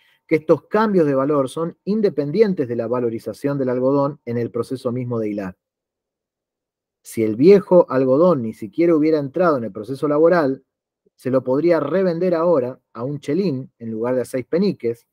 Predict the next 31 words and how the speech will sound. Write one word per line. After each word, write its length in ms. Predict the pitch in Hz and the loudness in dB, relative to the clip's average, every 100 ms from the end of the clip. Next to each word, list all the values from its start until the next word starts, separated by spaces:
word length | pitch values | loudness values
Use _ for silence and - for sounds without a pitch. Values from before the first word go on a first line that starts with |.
| _ _ | _ _
y 80 | 104 | -16
hasta 220 | 92 104 | -14 -4
más. 380 | 190 165 - _ _ _ _ _ _ _ _ _ _ _ _ _ _ | 0 0 -2 _ _ _ _ _ _ _ _ _ _ _ _ _ _
Cuanto 340 | 98 101 95 120 | -14 -8 -4 0
menos 380 | 180 202 180 | 2 2 0
proceso 500 | - 139 - 175 - | 0 -4 -2 -4 0
de 100 | 151 | 0
trabajo 440 | 131 135 170 - 143 | 4 4 4 2 0
hubiera 220 | 156 160 | 2 2
recorrido, 720 | 156 160 180 180 147 147 143 _ _ - | 2 0 2 4 2 0 -4 _ _ -6
tanto 320 | 156 151 156 | -4 -2 0
más 200 | 175 175 | 0 -2
seguro 560 | 170 160 139 135 - _ | -2 0 0 0 -6 _
sería 340 | - 123 127 | -6 -4 -2
el 80 | 131 | -2
resultado. 640 | 123 - 131 185 131 98 - _ _ _ _ _ | -2 -6 -2 0 0 -2 -14 _ _ _ _ _
De 100 | 110 | 0
ahí 160 | 131 175 | 0 2
que 120 | 175 | 0
sea 180 | 170 170 | 0 -2
una 180 | 151 | -2
ley 260 | 143 175 196 | 0 2 2
de 120 | 180 | 2
la 60 | 147 | -2
especulación, 920 | - 131 120 120 117 208 190 120 113 _ _ _ _ - | -4 -6 -4 -6 -6 -2 0 0 -6 _ _ _ _ -16
cuando 220 | 101 107 | -10 -6
el 80 | 107 | -4
valor 260 | 117 160 | 4 4
experimenta 680 | 151 - 131 135 175 165 - | 4 0 -4 0 0 0 -2
esas 220 | - 110 | -4 -10
revoluciones, 840 | 107 104 107 117 185 165 131 131 | -6 -6 -6 2 4 4 0 -6